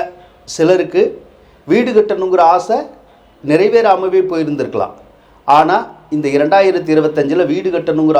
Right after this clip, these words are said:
ஆசை வந்து சிலருக்கு வந்து நிறைவேறும். அது வீடு கட்டுறதுனாலும் சரிதான், அல்லது வாங்கினாலும் சரிதான். அல்லது ஒரு சிலருக்கு திருமணம் நடக்காம இருந்திருக்கும். அவங்க வந்து திருமணம் நடக்கணும்னு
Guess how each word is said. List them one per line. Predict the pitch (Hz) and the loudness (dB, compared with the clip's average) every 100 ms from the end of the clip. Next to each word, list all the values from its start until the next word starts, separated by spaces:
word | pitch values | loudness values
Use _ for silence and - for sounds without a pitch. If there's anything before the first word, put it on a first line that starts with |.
| 139 | 2
ஆசை | 143 135 127 | 2 -2 -6
வந்து | 131 165 - | -6 -10 -8
சிலருக்கு | 139 160 185 - 151 | -4 -2 -2 -4 -4
வந்து | 151 160 | -4 -4
நிறைவேறும். | 113 117 110 92 - _ - _ _ - | -4 -4 -4 -6 -10 _ -20 _ _ -2
அது | 123 139 | -2 0
வீடு | 165 175 | 0 0
கட்டுறதுனாலும் | 156 135 170 160 160 160 156 170 | 0 -2 -2 -6 -2 0 0 0
சரிதான், | 160 139 147 - - - - 131 | -2 -2 -2 -6 -8 -20 -6 -2
அல்லது | 135 135 135 | -2 0 0
வாங்கினாலும் | 120 139 156 139 139 151 | 0 0 -2 -2 -2 -4
சரிதான். | 107 87 - - _ _ _ _ - - - - - | -8 -10 -16 -20 _ _ _ _ -20 -20 -20 -18 -2
அல்லது | 190 233 247 208 | 0 0 2 2
ஒரு | 233 | 2
சிலருக்கு | 233 226 214 254 240 220 208 190 185 - | 0 0 0 -2 0 2 4 2 0 0
திருமணம் | 302 311 233 190 | 0 2 0 0
நடக்காம | 170 165 165 156 | 0 4 2 2
இருந்திருக்கும். | 131 113 - - - - - - - - - - - - 208 | -4 -8 -10 -14 -20 -20 -20 -20 -20 -20 -20 -20 -20 -4 2
அவங்க | 240 233 233 214 | 4 4 2 2
வந்து | 214 247 240 226 208 196 185 180 165 147 139 139 - - | 0 -2 0 4 4 4 4 4 4 2 0 -4 -10 -2
திருமணம் | 294 311 262 202 | 0 2 0 0
நடக்கணும்னு | 175 180 180 180 180 | 0 0 0 0 2